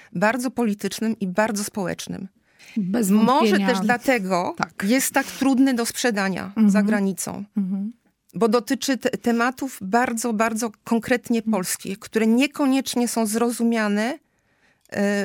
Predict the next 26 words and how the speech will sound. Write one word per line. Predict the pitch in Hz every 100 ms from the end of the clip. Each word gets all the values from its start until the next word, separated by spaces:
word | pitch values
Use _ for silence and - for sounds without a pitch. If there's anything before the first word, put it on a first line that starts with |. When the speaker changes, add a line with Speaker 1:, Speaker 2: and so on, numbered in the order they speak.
| 196 190 190 - - - - - -
Speaker 1:
za | 196 190 208
Speaker 2:
Mhm. |
Speaker 1:
granicą. | 196 180 247 - 202 -
Speaker 2:
Mhm. | 214 180 180 _ _ _ _ _ - - - - - - - - -
Tak, | 208 220
no, | 269 214
y, | 220
myślę, | 226 254 269
że | 220
z | -
perspektywy, | 240 - - 247 220
y, | 220 202 208 202 196 185 196
właśnie | 180 214 208 233
zagranicznej | 214 196 202 214 - 202
to | 190
widać, | 175 185 190 - - - 180
y, | 185
może | 190 180 180
jakoś | 175 160 175 - -
bardziej. | 165 160 143 165 175 - - - - - _ _ _ - 226 262 _ - 277 143 - _ _ _ -
Speaker 1:
Bo | 180 226
nawet | - 208 262 277 247
Speaker 2:
Mhm. |
Speaker 1:
jeżeli | 202 220 233
się, | 226 240
y, | 226